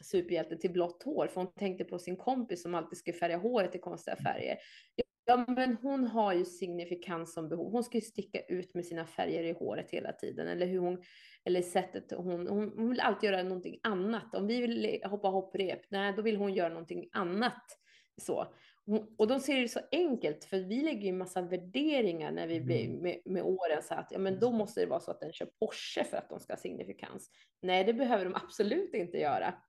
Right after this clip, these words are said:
Speaker 1: Utan det kan sticka ut på så många olika sätt.
Speaker 2: Just det. Intressant. Mm. Va-, femte
Speaker 1: Mm.
Speaker 2: behovet, vad, vad är det för något?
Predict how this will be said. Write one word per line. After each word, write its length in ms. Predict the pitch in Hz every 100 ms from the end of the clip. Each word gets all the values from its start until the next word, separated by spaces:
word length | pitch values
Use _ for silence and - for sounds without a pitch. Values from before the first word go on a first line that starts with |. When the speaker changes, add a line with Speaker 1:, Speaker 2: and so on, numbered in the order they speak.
| _ _ _ _ _ -
Speaker 1:
Utan 360 | 202 190 185
det 100 | 180
kan 160 | 180 254
sticka 300 | 254 247 196
ut 160 | 175 -
på 320 | 180 190 -
så 260 | - - 262
många 260 | 233 185
olika 300 | 175 165 165
sätt. 260 | 165 - - - _ _ _ _ _ _ _ _ _ _ _ _
Speaker 2:
Just 300 | 127 127 -
det. 180 | - - - _ _ _ _ _ _ _ _ _ -
Intressant. 680 | 120 131 - - - - - _ _ _ _ _ - -
Mm. 360 | 117 127 143 143 143 - _ _ _ -
Va-, 200 | 147 - 156 -
femte 220 | 135 190
Speaker 1:
Mm. 120 | 220
Speaker 2:
behovet, 420 | 143 120 113 - -
vad, 880 | - 127 120 117 113 113 110 110 104 _ _ _ _ _ _ _ _ _ _ _ -
vad 120 | -
är 40 | 65
det 160 | 64
för 140 | - -
något? 160 | 64